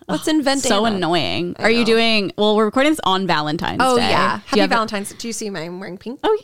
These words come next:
Speaker 2: <laughs> yeah, kind of. It's, like, peachy.
Speaker 1: It's, well,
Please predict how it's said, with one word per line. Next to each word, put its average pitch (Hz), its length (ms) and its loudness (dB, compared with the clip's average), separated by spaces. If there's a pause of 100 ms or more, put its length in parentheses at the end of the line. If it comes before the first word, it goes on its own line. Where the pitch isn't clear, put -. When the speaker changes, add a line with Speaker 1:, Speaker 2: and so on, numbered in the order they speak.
(120)
Speaker 2:
<laughs> - 180 -18
yeah, 277 320 4
kind 240 320 2
of. - 140 0
It's, 220 100 -6
like, 349 160 -6
peachy. 190 540 -2 (340)
Speaker 1:
It's, - 240 -12
well, 311 300 0